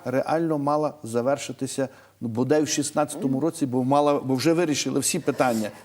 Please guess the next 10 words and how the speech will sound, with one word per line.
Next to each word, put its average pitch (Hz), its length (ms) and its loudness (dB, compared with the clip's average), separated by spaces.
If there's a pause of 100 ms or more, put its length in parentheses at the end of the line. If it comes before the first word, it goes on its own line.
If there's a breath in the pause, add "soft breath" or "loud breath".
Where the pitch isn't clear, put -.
які 120 280 -2
наболілі 127 540 2
були. 101 300 -4 (440 soft breath)
Але, 127 220 0
на 135 140 -2
жаль, 151 220 0
вона 143 300 -2 (100)
абсурдно 135 560 -2
протривала 135 520 -4
ще 127 320 -4